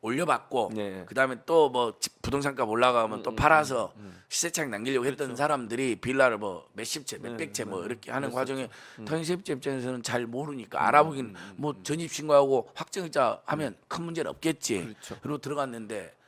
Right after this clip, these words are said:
Speaker 1: 전세금 지금 전 재산이잖아. 우리
Speaker 2: 음.
Speaker 1: 국민대 이공삼공에게는 매덕이 전 재산이고
Speaker 2: 그렇죠.
Speaker 1: 그래서 지금
Speaker 2: 네,
Speaker 1: 그딴 일
Speaker 2: 맞아요.
Speaker 1: 선택하는 분도 계속 나오고 있는데 이 전세 특별법 통과된 건 좋은데 이
Speaker 2: 음.
Speaker 1: 법의 큰 문제는
Speaker 2: 예.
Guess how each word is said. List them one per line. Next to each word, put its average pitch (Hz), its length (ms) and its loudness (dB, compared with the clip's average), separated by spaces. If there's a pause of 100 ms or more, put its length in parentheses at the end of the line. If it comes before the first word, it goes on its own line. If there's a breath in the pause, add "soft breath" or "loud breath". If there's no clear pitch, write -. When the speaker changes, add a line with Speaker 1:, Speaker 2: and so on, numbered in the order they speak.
(100)
Speaker 1:
전세금 127 360 -10
지금 113 360 -12 (260 soft breath)
전 120 200 -8
재산이잖아. 147 440 -4
우리 120 200 -4
Speaker 2:
음. 107 60 -8
Speaker 1:
국민대 123 320 -4
이공삼공에게는 117 840 -4
매덕이 117 380 -4
전 101 140 -10
재산이고 110 380 -6
Speaker 2:
그렇죠. 117 180 -6
Speaker 1:
그래서 117 80 -10
지금 117 200 -10
Speaker 2:
네, 113 60 -12 (220)
Speaker 1:
그딴 117 260 -6
일 139 80 -8
Speaker 2:
맞아요. 135 40 -8
Speaker 1:
선택하는 131 340 -6
분도 107 260 -8
계속 151 340 -6
나오고 107 280 -2
있는데 95 520 -10 (500 loud breath)
이 160 320 -6
전세 135 280 -4
특별법 180 400 -10
통과된 180 380 -4
건 131 100 -2
좋은데 120 220 -2
이 120 80 -2
Speaker 2:
음. 107 60 -6
Speaker 1:
법의 127 380 2
큰 156 220 -4
문제는 110 720 -2
Speaker 2:
예. 92 180 -6